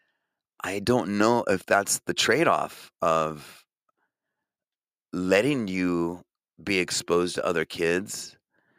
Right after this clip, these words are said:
because maybe that's something humans need. Like, maybe you need to grow up or, and s-, be around other, but, you know, you do dancing, you do co-, Girl Scouts, you're around Rebecca a, a lot, you know, when she's not in school, you guys play together all the time.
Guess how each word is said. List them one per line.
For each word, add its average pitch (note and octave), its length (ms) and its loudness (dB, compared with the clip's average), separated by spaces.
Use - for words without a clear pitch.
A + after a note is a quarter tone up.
because F2 240 -6
maybe F2+ 340 -2
that's F2+ 220 0
something F2+ 520 -4
humans F2 460 -6
need. G2+ 440 0
Like, E2+ 220 -4
maybe E2 260 -4
you E2 120 -4
need F2 220 -4
to A2+ 80 4
grow G2 280 6
up A2+ 260 4
or, F2+ 140 -4
and E2 180 -4
s-, - 140 -6
be F2+ 160 -2
around F#2+ 240 0
other, G2+ 120 0
but, G#2 220 4
you F3 100 0
know, F3+ 80 2
you G#3 140 -2
do A3+ 160 0
dancing, C3+ 520 -2
you A2+ 80 -4
do D#2+ 180 -6
co-, F#2+ 260 2
Girl G2 240 4
Scouts, D3+ 580 0
you're E2+ 360 -2
around F#2 320 -2
Rebecca G2 640 4
a, D#2+ 120 0
a E2 80 2
lot, G2 500 2
you G2 100 -8
know, F#2 160 -4
when F#2 100 -4
she's F2 200 -2
not F2 180 0
in - 60 -14
school, G2+ 380 4
you A2+ 100 0
guys F2 160 0
play F2 180 0
together A2 280 2
all A#2+ 120 4
the A#2+ 60 2
time. B2 520 -4